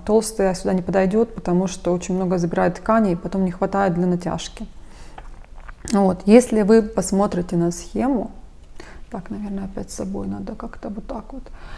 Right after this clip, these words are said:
Вы увидите, что тут очень-очень много бэкстича. Но, вы знаете, пока что я вышиваю, и, наверное, э,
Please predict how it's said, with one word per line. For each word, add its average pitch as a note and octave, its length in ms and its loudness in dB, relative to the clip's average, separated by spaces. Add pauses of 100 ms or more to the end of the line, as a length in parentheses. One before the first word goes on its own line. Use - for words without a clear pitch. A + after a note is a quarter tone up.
(180)
Вы A3 140 4
увидите, A3+ 400 2
что G#3+ 200 -4
тут - 340 -14
очень-очень F#3+ 800 2
много F3 280 2
бэкстича. - 640 -6 (380)
Но, A3 500 6
вы A3 140 4
знаете, A3 600 4 (720)
пока C4+ 320 8
что D4 220 2
я G#3 220 8
вышиваю, A3+ 880 4
и, G3 580 2 (1300)
наверное, G3+ 800 6
э, - 260 -4